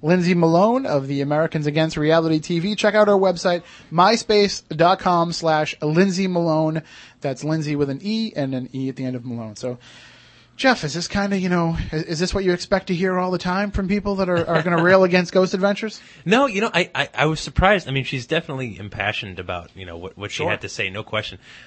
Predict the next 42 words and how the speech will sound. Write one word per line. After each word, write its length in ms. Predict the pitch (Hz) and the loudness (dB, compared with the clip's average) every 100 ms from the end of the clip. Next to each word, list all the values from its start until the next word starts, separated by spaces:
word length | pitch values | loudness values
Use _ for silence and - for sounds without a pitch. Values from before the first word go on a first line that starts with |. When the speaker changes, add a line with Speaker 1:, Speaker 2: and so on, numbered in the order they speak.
| - | -6
Speaker 2:
Um, 240 | 113 110 113 | -2 -2 -4
I, 120 | - - | -14 -8
I 100 | - | -4
guess 280 | 123 170 - | -2 -4 -6
I, 140 | - - | -12 -6
I 120 | 123 | -4
just 200 | 127 143 | -4 -6
am 140 | 117 117 | -10 -10
a 40 | |
big 280 | 98 127 127 | -6 -6 -6
believer 400 | 113 123 127 110 | -6 -6 -4 -6
that 160 | 98 - | -6 -8
the 80 | 101 | -8
market 380 | 101 117 - | -6 -4 -6
will 140 | 90 104 | -8 -8
always 480 | 95 101 107 110 101 | -4 -4 -2 -6 -6
sort 340 | - 107 - | -6 -6 -8
things 340 | - 104 98 92 | -6 -6 -4 -4
out, 380 | 104 90 82 - | -2 -4 -8 -8
that 120 | 98 | -6
at 100 | 98 | -6
the 140 | 101 | -6
end 120 | 101 120 | -6 -8
of 40 | |
the 60 | 127 | -8
day, 380 | 101 90 95 - - - - | -6 -6 -8 -12 -20 -20 -12
if 180 | 110 - | -10 -8
people 320 | 143 131 123 | -6 -6 -6
aren't 220 | 110 131 113 | -4 -6 -4
watching 420 | 107 113 - 107 | -4 -4 -6 -8
a 20 | |
show, 460 | 87 - 101 90 95 | -6 -2 -2 -4 -6
advertisers 680 | - 113 117 - 104 98 95 | -4 -4 -6 -8 -8 -8 -10
won't 240 | 101 117 | -10 -12
stand 400 | - - 110 113 | -10 -4 -4 -4
for 120 | 107 | -8
their 100 | 95 | -8
commercials 540 | 95 104 104 104 98 92 | -8 -6 -6 -6 -10 -10
being 260 | 101 95 | -8 -8
on 220 | 92 120 135 | -6 -6 -4
that 180 | 131 | -6
show. 380 | - - 117 110 | -4 -4 -2 -4